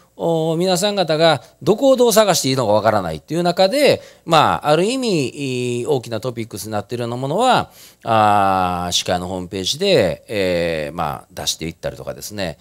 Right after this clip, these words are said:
そういったことも一つの方法かなと思います。ですから、いわ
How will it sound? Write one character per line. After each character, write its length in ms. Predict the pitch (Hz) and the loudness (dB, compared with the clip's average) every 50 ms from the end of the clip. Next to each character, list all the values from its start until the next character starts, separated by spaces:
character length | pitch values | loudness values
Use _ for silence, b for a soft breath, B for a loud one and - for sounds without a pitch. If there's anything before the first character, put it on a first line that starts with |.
| B B B B | B B B B
そ 240 | B - - - 208 | B -12 -6 -4 -2
う 40 | 233 | -2
い 20 | |
っ 40 | 220 | -2
た 120 | - - 220 | -2 -2 -2
こ 100 | 226 226 | 0 -2
と 100 | 226 233 | -2 -2
も 280 | 254 269 269 247 190 | 0 0 2 2 2
一 180 | 135 - 156 143 | 0 0 -4 -4
つ 140 | - - 139 | -4 -6 -4
の 400 | 170 220 220 185 123 92 - - _ _ - | -2 0 0 0 0 -2 -4 -10 _ _ -6
方 120 | 120 120 | -4 -4
法 300 | 110 113 135 120 123 120 | -2 0 0 0 0 0
か 100 | - 95 | -2 -2
な 160 | 87 90 87 | -2 -2 -4
と 80 | 76 78 | -6 -8
思 120 | 76 71 | -10 -12
い 40 | 71 | -12
ま 120 | 71 71 - | -12 -12 -14
す。 120 | - - _ | -16 -14 _
で 100 | 139 135 | -10 -8
す 80 | - | -6
か 100 | - 180 | -2 2
ら、 80 | 175 170 | 4 4
い 40 | 147 | 4
わ 100 | 120 | 2